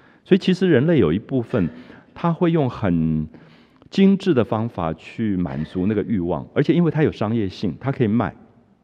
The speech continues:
所以当然就有很多工匠会去做这一类的东西。那因此，我想我们今天对于所谓的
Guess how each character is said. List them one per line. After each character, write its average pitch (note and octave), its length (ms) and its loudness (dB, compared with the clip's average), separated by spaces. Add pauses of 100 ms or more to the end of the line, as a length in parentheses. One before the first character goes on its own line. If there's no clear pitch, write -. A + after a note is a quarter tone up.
(600)
所 - 120 2
以 A#2+ 40 6
当 C#3+ 180 4
然 C#3 120 4
就 C#3 100 2
有 F2 140 4 (160)
很 D2+ 180 -4
多 F2+ 300 0 (180)
工 B2+ 220 2
匠 G#2+ 220 -4
会 E2 120 -6
去 F2+ 120 -4
做 C#3 260 -2
这 F#2 140 -4
一 C#2+ 60 -2
类 C#2+ 120 -4
的 C2 140 -8
东 C2+ 180 -8
西。 - 220 -18 (800)
那 G2 280 2
因 C#3+ 120 2
此， - 100 -4 (160)
我 - 60 -2
想 D#2+ 180 -2
我 D2+ 80 -2
们 F#2 100 0
今 A2 160 -2
天 G#2+ 360 0 (720)
对 G#2+ 160 4
于 F2+ 160 0
所 E2 220 -4
谓 A2 160 2
的 D#2+ 280 -2